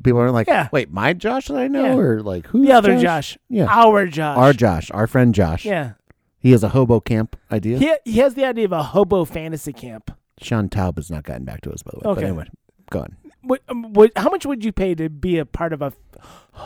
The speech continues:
Speaker 2: like, I'm gonna spend a week, you're gonna live on, ride the rails on it for a week.
Speaker 1: I'd pay zero dollars. I would just do it.
Speaker 2: How much would you pay for, like, a fo-,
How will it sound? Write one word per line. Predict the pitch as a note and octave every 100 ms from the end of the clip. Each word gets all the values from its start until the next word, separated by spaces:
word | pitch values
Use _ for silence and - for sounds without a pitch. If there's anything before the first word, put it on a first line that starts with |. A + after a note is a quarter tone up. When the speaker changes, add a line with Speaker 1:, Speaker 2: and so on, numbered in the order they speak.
| - -
Speaker 2:
like, | A3 D#3+ -
I'm | G#3
gonna | C#4 C#4
spend | C4+
a | C#4
week, | G#3+ F#3+ _
you're | D3+
gonna | E3 D#3
live | D#3 G#3
on, | C4+ C4 - -
ride | G3+ D#3 E3+ B3+
the | B3+
rails | A3 G3+ F#3+
on | G#3
it | A3 -
for | G#3
a |
week. | G3+ F#3 D#3 - - _ _ _ _ _ _ _ _ _ _ _ _ _ _ -
Speaker 1:
I'd | A2 A2
pay | - A#2+
zero | F#2+ B2+ B2+
dollars. | G2+ D2+ - - - _ _ _ _ _ -
I | D#3
would | E3+
just | C3+ A2
do | F2+ B2
it. | - _ _ _ _
Speaker 2:
How | - C4
much | C4+
would | D4 A#3+
you |
pay | A3+ C#4+
for, | D4 D4
like, | C#4+ C#4
a | C4
fo-, | -